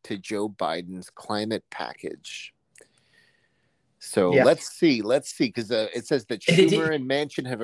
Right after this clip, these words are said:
Speaker 1: reached an agreement finally.
Speaker 2: Did he
Speaker 1: Just
Speaker 2: agree, he agreed to the whole thing, or did they change it because of him?
Speaker 1: Of course they changed it because of him. He's holding the whole country hostage.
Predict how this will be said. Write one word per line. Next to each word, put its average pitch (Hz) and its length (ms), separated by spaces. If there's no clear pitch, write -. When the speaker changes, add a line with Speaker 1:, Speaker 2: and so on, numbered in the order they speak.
Speaker 1:
reached 151 340
an 123 100
agreement 113 580
finally. - 640
Speaker 2:
Did 160 180
he 165 140
Speaker 1:
Just 143 200
Speaker 2:
agree, 156 120
he 156 120
agreed 160 380
to 147 60
the 127 160
whole 127 280
thing, 165 460
or 127 500
did 131 200
they 117 280
change 131 520
it - 180
because 78 440
of 71 140
him? - 180
Speaker 1:
Of 120 200
course 226 300
they 110 120
changed 104 460
it 95 100
because - 320
of 82 120
him. 76 420
He's 147 220
holding 151 360
the 139 80
whole 143 320
country 135 420
hostage. - 920